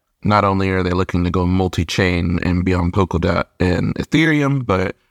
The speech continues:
that they also have, like, a partnership with Shell,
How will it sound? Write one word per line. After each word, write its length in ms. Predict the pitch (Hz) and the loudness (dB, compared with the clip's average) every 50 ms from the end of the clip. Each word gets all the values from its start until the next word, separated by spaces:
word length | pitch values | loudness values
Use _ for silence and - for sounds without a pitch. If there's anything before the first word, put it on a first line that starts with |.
| _ _ | _ _
that 160 | - 110 107 | -2 0 2
they 120 | 120 107 - | 2 2 2
also 420 | 107 104 101 - - 120 101 98 | 2 0 0 0 0 -2 0 0
have, 420 | 90 101 98 95 92 92 85 92 92 | 0 0 0 0 0 -2 -2 -2 -2
like, 280 | 90 90 90 85 - - _ _ _ _ _ _ _ | -2 -2 -2 -4 -6 -10 _ _ _ _ _ _ _
a 60 | - | -2
partnership 640 | - - 120 101 90 - 92 87 - - - - _ | 0 2 2 2 2 2 -2 -2 -2 -2 -4 -4 _
with 160 | - - - | -8 -8 -8
Shell, 560 | - - - - 110 104 95 90 82 - - | -8 -6 -2 0 2 2 2 2 0 -4 -6